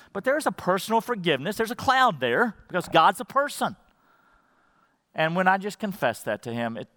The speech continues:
cloud evaporates. Just go, go. Confess your sin. Agree with God. "Lord, I'm so sorry that I yelled at my son.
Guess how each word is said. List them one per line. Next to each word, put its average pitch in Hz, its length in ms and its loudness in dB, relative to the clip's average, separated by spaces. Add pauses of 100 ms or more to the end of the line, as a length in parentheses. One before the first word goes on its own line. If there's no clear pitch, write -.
(140)
cloud 117 460 -2 (720)
evaporates. - 520 -8 (760)
Just 104 180 -16
go, 92 100 -12 (480)
go. 90 100 -20 (340)
Confess 180 400 -10
your - 80 -18
sin. - 180 -20 (440)
Agree 143 300 -6
with 151 180 -8
God. 78 160 -12 (500)
"Lord, 160 220 2
I'm 156 120 0
so 175 180 -8
sorry 98 340 -2
that 107 140 -4
I 113 80 0
yelled 113 280 -4
at 117 60 -8
my 113 140 -8
son. 82 200 -18